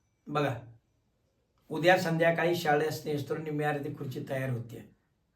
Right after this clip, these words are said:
आणि खरंच दुसऱ्या दिवशी संध्याकाळी गेलो, निम्मी अर्धी खुर्ची तयार झाली होती. सुतार म्हणाला, "होती या चांगली,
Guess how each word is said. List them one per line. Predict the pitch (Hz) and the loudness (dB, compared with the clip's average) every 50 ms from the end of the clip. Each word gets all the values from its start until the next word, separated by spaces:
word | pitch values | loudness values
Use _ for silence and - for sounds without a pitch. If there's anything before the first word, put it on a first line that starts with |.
| _ _ _ _ _ _ | _ _ _ _ _ _
आणि | - 147 160 165 160 | -6 -4 -2 -2 2
खरंच | 160 175 196 - 151 | 2 4 4 4 0
दुसऱ्या | 147 147 135 - - 170 | -2 -2 -4 -4 -4 -2
दिवशी | 165 165 - - - | -2 -2 -4 -6 -6
संध्याकाळी | 160 147 151 151 156 156 151 151 156 156 143 | -4 -4 -2 -2 -2 -2 0 0 0 0 0
गेलो, | 147 151 147 147 139 127 - - - - _ _ _ _ | 0 0 0 0 0 -2 -4 -10 -16 -20 _ _ _ _
निम्मी | - 160 160 160 160 | -6 -2 0 0 2
अर्धी | 160 151 151 147 165 | 2 2 0 0 -2
खुर्ची | 170 170 156 147 139 165 170 165 151 | -4 -4 -6 -6 -4 -6 -6 -2 0
तयार | 143 139 147 147 | 2 2 2 2
झाली | 143 139 135 143 147 | 2 0 2 2 2
होती. | 143 135 120 - - 139 123 113 - - - - - _ _ _ _ _ _ _ _ - | 2 0 0 -4 -4 -6 -6 -6 -8 -10 -16 -18 -20 _ _ _ _ _ _ _ _ -14
सुतार | - 151 - - 156 156 | -10 -8 -6 -4 -2 0
म्हणाला, | 151 147 147 147 151 151 160 | 0 2 2 2 2 2 2
"होती | 160 143 127 120 - | 0 0 0 -2 -2
या | 156 151 - | -2 -2 -2
चांगली, | - 143 131 123 117 113 104 | -2 -2 -2 -2 -4 -4 -8